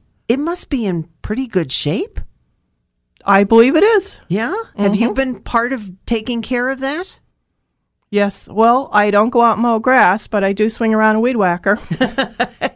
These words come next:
Speaker 1: And what about as far as the, the s-, the stones are concerned? Because, again, things change, and a lot of times when you go to a cemetery, you look at some of,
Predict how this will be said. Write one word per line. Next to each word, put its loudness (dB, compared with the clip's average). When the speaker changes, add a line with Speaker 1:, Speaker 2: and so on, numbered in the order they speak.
Speaker 1:
And -2
what -2
about -2
as -6
far -2
as -6
the, -2
the -4
s-, -4
the -4
stones -4
are -2
concerned? -4
Because, -4
again, -4
things -2
change, -4
and 0
a -2
lot -2
of -8
times -4
when -4
you -4
go -2
to -4
a -4
cemetery, -4
you -4
look -2
at -4
some -4
of, -6